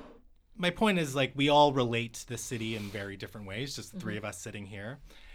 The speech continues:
Speaker 1: And one thing that I'm sure all of us have heard, if not bemoaned ourselves, whether it's true or not,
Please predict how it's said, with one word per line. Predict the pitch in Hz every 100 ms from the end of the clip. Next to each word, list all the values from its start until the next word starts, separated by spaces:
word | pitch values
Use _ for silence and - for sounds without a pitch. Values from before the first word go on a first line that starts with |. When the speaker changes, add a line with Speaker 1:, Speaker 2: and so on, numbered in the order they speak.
| -
Speaker 1:
And | - 123 123 120 120 110 - -
one | 120 147 165
thing | 165 143 127
that | 120 113
I'm | 113
sure | 110 127 110
all | 107 113
of | 110
us | 110 104 - -
have | - 107
heard, | - 131 113 104 101 - -
if | 113 -
not | 104 95 - -
bemoaned | 107 107 104 104 101
ourselves, | 95 90 110 101 92 90 90 - - - - - - - -
whether | 143 160 160
it's | 117 -
true | 165
or | 127
not, | 104 95 92